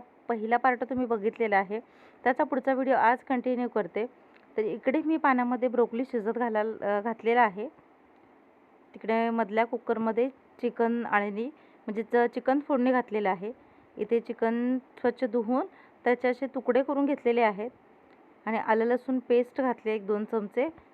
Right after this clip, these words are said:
थोडीशी मिरची पावडर घातलेली आहे. तर कोरियन स्टाईल जे चिकन असतं, अ, ते फोडींना जास्त तिखटपणा नाही आला तरी चालतं. तर यामध्ये थोडंफार म्हणजे आपल्या आवडीनुसार तिखट कमी जास्त घेऊ शकतो आपण.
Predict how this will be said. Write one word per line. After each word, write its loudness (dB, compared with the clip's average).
थोडीशी 0
मिरची -2
पावडर 0
घातलेली -2
आहे. -4
तर -4
कोरियन 0
स्टाईल 0
जे -2
चिकन 0
असतं, -4
अ, 4
ते 0
फोडींना 0
जास्त 0
तिखटपणा 4
नाही 4
आला 2
तरी 0
चालतं. 0
तर -2
यामध्ये 0
थोडंफार 2
म्हणजे -2
आपल्या 4
आवडीनुसार 0
तिखट -2
कमी 0
जास्त -2
घेऊ 0
शकतो -2
आपण. -2